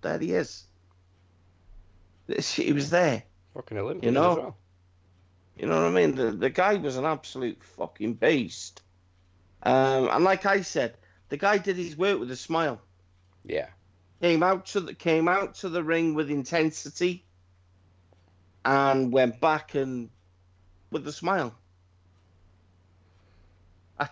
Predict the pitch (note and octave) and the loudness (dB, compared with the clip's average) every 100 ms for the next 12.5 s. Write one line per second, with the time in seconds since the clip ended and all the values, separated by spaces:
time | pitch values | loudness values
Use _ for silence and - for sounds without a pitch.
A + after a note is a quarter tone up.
0 | - F3+ - _ _ - - G3+ G3+ - | -8 -12 -12 _ _ -6 0 0 0 -6
1 | - C#3 - - E3+ E3 - _ - _ | -2 -2 -4 -8 -6 -6 -6 _ -20 _
2 | - - - D3+ E3+ F#3 D3 B2 - _ | -20 -18 -2 2 6 6 4 0 -10 _
3 | _ _ _ _ E3 D3+ - D3+ B2+ A2 | _ _ _ _ 0 2 4 4 4 2
4 | - D3+ D#3 D#3+ D#3 - F3+ E3+ D#3+ E3 | 0 2 4 2 2 2 2 2 2 2
5 | G#3+ G#3 G3+ G3+ F#3+ E3 - - - - | 4 4 4 2 4 4 2 -10 -20 -20
6 | _ - D#3+ F3 E3 - C#3 D#3+ D#3 D3+ | _ -2 2 2 0 -8 -6 0 2 0
7 | - D3+ C#3+ A#2+ A2 - _ _ _ C3+ | -4 -4 -2 -2 -4 -10 _ _ _ 0
8 | C#3+ C3 C3+ B2 - D#3 D#3 D3 D#3 D3+ | 2 2 0 -2 2 2 2 0 2 2
9 | C#3 C#3 C#3 B2+ - C#3+ A#2+ A#2+ A#2+ A2 | 4 6 6 4 2 2 4 0 -2 -4
10 | A#2+ A#2 A#2 A2 - - - _ A#2+ A#2+ | -4 0 0 0 -2 -20 -20 _ -2 2
11 | B2 A#2 A#2 C#3 C3+ - C#3 C3 B2+ - | 4 4 4 4 4 0 4 4 4 0
12 | B2+ B2 A2+ G#2+ - | 0 0 0 -6 -16